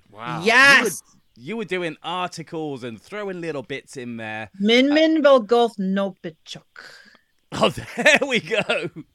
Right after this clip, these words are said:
Speaker 1: And that
Speaker 3: So
Speaker 1: means? <laughs>
Speaker 2: I mean you no bad blood, so
Speaker 1: Ah.
Speaker 2: I mean you no harm. It's all good.
Speaker 1: I like it.
Speaker 3: But the Drake, the Drake Paulson storyline, I think, was two short stories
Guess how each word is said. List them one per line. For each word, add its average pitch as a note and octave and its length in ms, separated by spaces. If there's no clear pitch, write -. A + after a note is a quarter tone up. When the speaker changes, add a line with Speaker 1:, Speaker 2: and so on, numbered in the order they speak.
Speaker 1:
And A#2+ 240
that C3+ 220
Speaker 3:
So B2+ 40
Speaker 1:
means? F#3+ 400
<laughs> - 400
Speaker 2:
I A3 160
mean C4 300
you D4 120
no A#3+ 240
bad G#3+ 300
blood, F#3 460
so F3 380
Speaker 1:
Ah. A#3+ 220
Speaker 2:
I F#3 100
mean G3+ 180
you F#3 180
no F3+ 100
harm. C#3+ 340
It's - 120
all E3 160
good. C#3+ 480
Speaker 1:
I A2 80
like C3+ 300
it. - 20
Speaker 3:
But F#3+ 140
the E3+ 40
Drake, G#3+ 300
the E3+ 80
Drake G3+ 280
Paulson F3 340
storyline, G#2+ 640
I A2+ 60
think, C#3+ 260
was A2+ 160
two A3 220
short E3+ 240
stories F#2 640